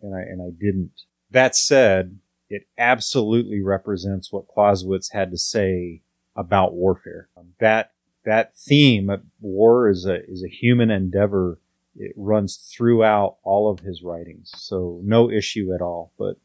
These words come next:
I didn't remember that when I read it in, in, uh, this, this book, this Honor Harrington book, and I thought, "I don't remember that Clausewitz saying that." And I,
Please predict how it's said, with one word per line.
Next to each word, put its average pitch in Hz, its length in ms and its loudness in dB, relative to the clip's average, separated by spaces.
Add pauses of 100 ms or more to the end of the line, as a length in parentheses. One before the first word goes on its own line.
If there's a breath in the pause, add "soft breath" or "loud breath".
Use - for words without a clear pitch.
(360)
I 104 40 -10
didn't 123 220 -2
remember 117 420 2
that 113 260 0
when 107 140 -8
I 95 60 -2
read 104 260 -2
it 101 100 -6
in, 95 220 -8 (100)
in, 95 340 -12
uh, 85 140 -20 (200)
this, 131 360 0
this 120 220 0
book, 117 360 2 (200)
this 107 160 -10
Honor 95 200 -4
Harrington 110 440 -4
book, 127 220 -4
and 98 100 -6
I - 20 -6
thought, 101 220 -6
"I 165 60 0
don't 254 160 -2
remember 92 340 4
that 85 220 -2 (360)
Clausewitz - 560 -2
saying 95 280 0
that." 82 220 -6
And 90 120 -8
I, 95 160 -6